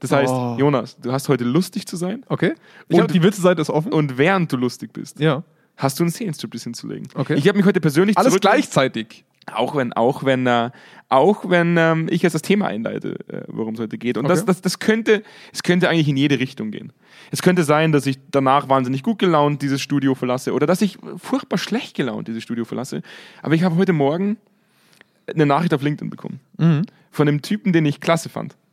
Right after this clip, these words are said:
Speaker 2: Ja.
Speaker 1: Er wird so ungefähr zwölf Jahre alt gewesen sein. Zwölf?
Speaker 2: Das ist leichte Übertreibung
Speaker 1: Oder, oder
Speaker 2: wahrscheinlich.
Speaker 1: elf. Ähm,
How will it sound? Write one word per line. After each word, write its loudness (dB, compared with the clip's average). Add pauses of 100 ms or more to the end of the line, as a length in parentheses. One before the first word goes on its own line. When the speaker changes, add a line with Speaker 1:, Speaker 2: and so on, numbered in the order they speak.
(240)
Speaker 2:
Ja. 0 (120)
Speaker 1:
Er 0
wird 4
so 6
ungefähr 2 (100)
zwölf 2
Jahre 2
alt -4
gewesen -2
sein. -4 (540)
Zwölf? 0
Speaker 2:
Das -4
ist -10
leichte -10
Übertreibung -8
Speaker 1:
Oder, -4
oder -6
Speaker 2:
wahrscheinlich. -8 (340)
Speaker 1:
elf. -2 (960)
Ähm, 0